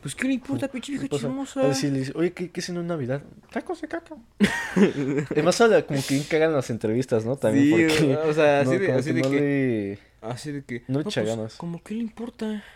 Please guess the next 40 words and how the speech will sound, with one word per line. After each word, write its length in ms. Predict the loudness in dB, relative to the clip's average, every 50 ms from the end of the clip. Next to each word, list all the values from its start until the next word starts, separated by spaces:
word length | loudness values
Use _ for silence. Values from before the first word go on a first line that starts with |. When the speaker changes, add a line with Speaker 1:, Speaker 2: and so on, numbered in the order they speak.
| _ _ _
Speaker 2:
Sí, 340 | -12 -8 -6 -4 -6 -6 -8 _ _ -12
Speaker 1:
Ya, 100 | -4 2
Speaker 2:
te 60 | 4
vale 180 | 4 6 6 6
Speaker 1:
váyase 180 | 6 6 6
Speaker 2:
madres, 160 | 4 4 2
Speaker 1:
a 120 | -2 -6 -6
comer 180 | -6 -6 -6
Speaker 2:
te 60 | -4 -4
va-, 60 | -4
Speaker 1:
su 60 | -4
Speaker 2:
te 80 | 2 4
vale 140 | 4 6 6 4
Speaker 1:
comida". 100 | 2 2
Speaker 2:
madres, 220 | 2 0 -2 -6
pinche 260 | -10 -14 -10 -8 -4 -4
vieja. 240 | -4 -2 0 -2 -2
Speaker 1:
Sí, 240 | -2 -6 -10 -10 -10
güey. 440 | -6 -4 -4 -2 -4 -4 -6 -8 -14 _ _ -20
Speaker 2:
Más 100 | -20 -20 -20 -20 -20 -20 _ _
Speaker 1:
Ya 100 | -4 -4
Speaker 2:
o 40 | -2
Speaker 1:
vete 40 | -2
a 20 | -2
Speaker 2:
menos 140 | -4 -4 -4
Speaker 1:
tu 80 | -8
Speaker 2:
así. 80 | -6 -2
Speaker 1:
casa, 300 | -2 -2 -2 -2 -4 -4
¿no? 240 | -4 -4 -4 -6 -6
Pinche 180 | -10 -12 -4 0
Speaker 2:
<laughs> 80 | 2
Sí. 60 | 2 2
Speaker 1:
vieja 160 | 2 2 -2
pendeja. 500 | -4 -6 -8 -6 -2 -2 -2 0 0 0
Speaker 2:
Déjame 340 | 0 0 0 0 0 0 0
en 120 | -2 -4 -6
paz. 260 | 0 0 0 2 2
Speaker 1:
<laughs> 120 | 0 0 0 0 -2 -4 -4 2 4
Sí. 200 | 4 4 4 0 -6 -14 _ -20 -20 -20 -20 -20 -20 -20 -20 -20 -20 -20 -20
Speaker 2:
Ok, 140 | -18 -14